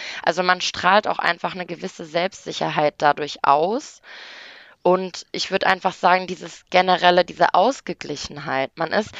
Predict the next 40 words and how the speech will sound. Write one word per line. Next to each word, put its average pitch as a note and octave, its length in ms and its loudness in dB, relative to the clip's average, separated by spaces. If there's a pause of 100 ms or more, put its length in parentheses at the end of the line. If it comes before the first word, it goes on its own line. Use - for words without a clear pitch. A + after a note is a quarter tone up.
(160)
es - 160 -8
sind F#3+ 200 -2
ja G3 100 6
irgendwie G3 400 -2
so F3 100 -8
ein F3+ 100 -4
bisschen F#3+ 320 -8
Urinstinkte, D#3+ 800 -2
ne? F#3+ 160 2
Dieses E3 480 -8
Ra-, D#3 180 4
äh, D#3 180 6 (100)
Raufen, F3 720 2 (360)
Rangeln, F3 680 4 (220)
vielleicht F3 380 2
auch E3+ 180 2
mal, E3+ 280 4 (220)
also E3+ 240 -2
so F#3 180 2
hat G3+ 120 2
man F3+ 160 -2
irgendwie F#3 440 -4 (300)
früher, G3 680 6 (120)
ganz, A#3+ 300 0
ganz G3 200 -2
früher G3+ 380 2
Konflikte - 600 -6
geklärt G#3 460 0
und E3 140 -8
das E3 140 -8
ist - 180 -16 (240)
etwas, - 380 0
was G3 160 -2
in F#3 140 -6
jedem G#3 300 -2
so F3 120 -6
ein F3 160 -8
bisschen F3 320 -10
drinne F#3 380 -2
ist. E3 400 -2